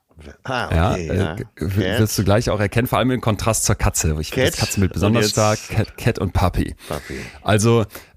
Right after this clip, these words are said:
Speaker 2: dieser ängstliche Verbindungs-, Bindungstyp entsteht, so zumindest jetzt mal eine Überlegung, ne? Wir nehmen das Ganze gleich noch in, in, unter die kritische Lupe. Aber erstmal ist die Idee, das entsteht, wenn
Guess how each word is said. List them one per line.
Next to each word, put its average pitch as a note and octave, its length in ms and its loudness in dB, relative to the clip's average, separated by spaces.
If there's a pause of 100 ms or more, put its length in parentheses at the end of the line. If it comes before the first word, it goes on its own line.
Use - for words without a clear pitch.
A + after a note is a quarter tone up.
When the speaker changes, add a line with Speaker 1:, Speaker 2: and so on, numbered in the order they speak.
(140)
Speaker 2:
dieser A#2 300 0
ängstliche D#3 440 0
Verbindungs-, A#2 840 0 (320)
Bindungstyp G#2+ 640 2
entsteht, F#2+ 720 2 (320)
so - 240 -18
zumindest E2 400 0
jetzt E2 120 0
mal D2 120 0
eine A2 500 2
Überlegung, B2 460 2
ne? G2+ 100 2
Wir G2 80 2
nehmen G2 140 4
das G2+ 100 0
Ganze A2 220 -2
gleich G#2+ 180 4
noch C3+ 140 0
in, B2+ 100 -2 (300)
in, - 540 0
unter B2 180 2
die A#2+ 80 2
kritische C3 400 0
Lupe. G#2+ 260 4
Aber E2+ 180 0
erstmal B2+ 300 0
ist - 140 -4
die E2 100 0
Idee, G#2+ 160 0
das A#2+ 160 -2
entsteht, A2 340 -2
wenn A2 200 2